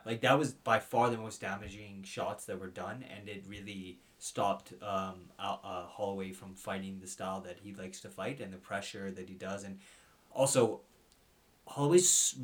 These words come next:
really good at switching stances, and he does it mid-combination, and it puts guys in a weird rhythm that you don't really know how to deal with. Um, but he took away that lead, lead leg from him, and it really,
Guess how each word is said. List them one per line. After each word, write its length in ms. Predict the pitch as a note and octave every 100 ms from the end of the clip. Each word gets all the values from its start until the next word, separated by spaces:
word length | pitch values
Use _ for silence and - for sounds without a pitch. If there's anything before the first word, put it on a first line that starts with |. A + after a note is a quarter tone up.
| G#2+
really 280 | A#2 A#2+ A2+
good 200 | G2+ G#2
at 100 | G2
switching 340 | - G2+ G2 G2
stances, 500 | F#2+ F#2 - D3+ A#2+
and 140 | G2
he 60 | F#2
does 260 | G2 F#2+
it 120 | F#2 F2+
mid-combination, 840 | F#2+ - F#2 F#2 F2+ F#2 D3 D3
and 120 | F#2+
it 100 | F2+
puts 200 | - -
guys 260 | - F#2 F#3
in 80 | F3+
a 40 |
weird 240 | - F2+ -
rhythm 280 | F2+ B2+ C#3
that 60 |
you 80 | F#2
don't 200 | F2 F2+
really 140 | F2+ F2+
know 120 | F2
how 60 | F2+
to 80 |
deal 200 | E2 F2+
with. 200 | F#2+ D#3+ E3 - - - _
Um, 420 | - G2+ F#2 F2 E2+
but 120 | F#2+
he 120 | A2
took 200 | A#2+ C3+
away 200 | C#3+ B2+
that 220 | B2+ G2 F#2+
lead, 220 | G2+ F#2 - G2
lead 180 | G2
leg 200 | G2 A2+
from 200 | - G2+
him, 180 | F#2+ E2 E2
and 120 | - F2+
it 100 | F2
really, 440 | F2+ G2 G2 F#2+